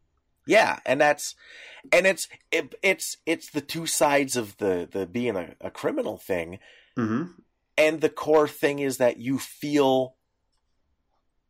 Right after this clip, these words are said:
Speaker 1: that you're, you're, you're, that it, yeah, disconnect, that's not exactly the right word, but you're not part of what, what's going on. Like, you've been left behind.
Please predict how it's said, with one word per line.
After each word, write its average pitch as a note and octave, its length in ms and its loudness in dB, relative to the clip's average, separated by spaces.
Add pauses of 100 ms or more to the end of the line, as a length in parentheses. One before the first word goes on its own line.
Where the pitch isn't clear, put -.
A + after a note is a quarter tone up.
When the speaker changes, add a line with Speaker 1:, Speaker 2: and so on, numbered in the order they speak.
(340)
Speaker 1:
that B2 240 4
you're, B2+ 500 2
you're, A#2 380 -2
you're, A2+ 320 -4
that G#2+ 260 0
it, B2 200 -4
yeah, C3 260 0
disconnect, B2 680 -4
that's - 320 -10
not A2 220 -4 (120)
exactly G2+ 640 -4
the F#2 120 -10
right F#2 220 -4
word, G#2 340 -4
but G#2+ 180 -2 (360)
you're D3 280 4
not C#3 380 0 (140)
part B2+ 380 0
of G#2+ 400 2 (540)
what, G#2+ 300 -2 (120)
what's G#2 300 -4
going G2+ 320 -2
on. F2+ 220 -2
Like, D#2+ 200 -10
you've G#2 180 -8
been G#2 140 0
left G2 260 -2
behind. E2+ 560 -4